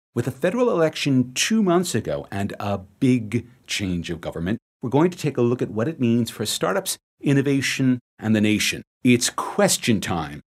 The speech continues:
on This Week in Startups Australia. This Week in Startups Australia is sponsored by Zendesk. Zendesk helps startups build lasting customer experiences from the ground up with the Zendesk for Startups program. Learn more at zendesk dot com slash twista.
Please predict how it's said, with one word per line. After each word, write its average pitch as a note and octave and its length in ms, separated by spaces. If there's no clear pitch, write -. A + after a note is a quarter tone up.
on F#2 160
This G2+ 320
Week A2+ 300
in A#2+ 100
Startups F2 560
Australia. F2 500
This C#3 200
Week C3 160
in A2 60
Startups A2 300
Australia B2 360
is C#3 100
sponsored F2+ 560
by G2+ 200
Zendesk. F2+ 760
Zendesk B2 440
helps - 260
startups A2 460
build F#2+ 320
lasting A2+ 720
customer G2+ 440
experiences B2 640
from G#2 160
the G#2 60
ground C3 340
up D#3+ 160
with - 140
the G2+ 60
Zendesk A2+ 680
for B2 100
Startups F#2 460
program. F3+ 440
Learn A#2+ 260
more C3+ 220
at G#2+ 180
zendesk A#2+ 540
dot D3 180
com G#2+ 300
slash E2+ 440
twista. - 440